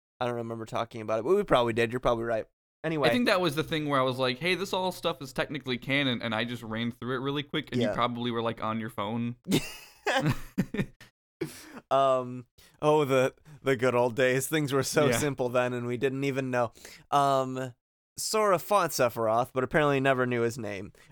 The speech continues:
Speaker 1: uh, because at this point, uh, he says,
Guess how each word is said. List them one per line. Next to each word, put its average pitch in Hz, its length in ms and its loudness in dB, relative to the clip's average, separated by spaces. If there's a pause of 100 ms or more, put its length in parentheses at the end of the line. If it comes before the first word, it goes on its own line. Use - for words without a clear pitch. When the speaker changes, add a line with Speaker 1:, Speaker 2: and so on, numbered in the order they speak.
(120)
Speaker 1:
uh, 117 200 4
because 117 340 -2
at 127 100 -4
this 156 160 0
point, 127 420 -4 (120)
uh, 113 260 -4
he 123 140 -6
says, 113 460 -2